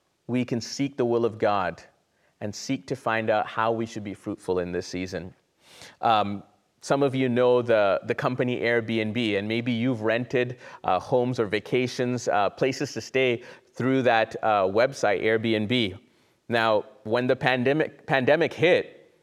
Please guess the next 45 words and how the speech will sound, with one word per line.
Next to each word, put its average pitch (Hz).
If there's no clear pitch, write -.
their 135
industry 151
was 113
one 117
of 120
the, 113
uh, 104
industries 123
that 110
was 113
hit -
the 117
most. 113
They 135
actually 139
lost 123
about 120
eighty 139
percent 135
of 107
their 107
revenue. 107
And 165
they 196
realized 151
that 123
they 135
needed 156
to 123
shift 135
their 117
business 120
model 92
and 120
their 113
practices. 110
So, 135
so -
they 143
increased 175
the 131
cleaning 160
of 123
the 120
homes, 143